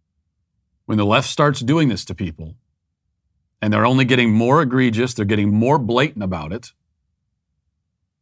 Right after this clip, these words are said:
like what they just did to Madison Cawthorn. Like, if they don't like you, they are going to rip you apart.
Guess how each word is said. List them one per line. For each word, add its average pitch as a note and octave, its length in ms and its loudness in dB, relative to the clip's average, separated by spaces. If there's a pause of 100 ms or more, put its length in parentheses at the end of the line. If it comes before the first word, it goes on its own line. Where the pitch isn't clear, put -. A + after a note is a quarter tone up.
(680)
like C3+ 80 0
what D#3 80 4
they D3+ 100 4
just C#3+ 180 0
did D3 120 0
to C3+ 80 -2
Madison B2+ 400 0
Cawthorn. B2+ 520 -4
Like, G#2 160 -8
if A2 80 -6
they B2+ 140 2
don't D#3 180 2
like D3 280 2
you, F#2+ 100 -2
they G2+ 140 0
are G#2+ 80 0
going A2+ 280 0
to A2+ 160 -2
rip G2+ 480 -4
you A2+ 460 -2
apart. - 720 -8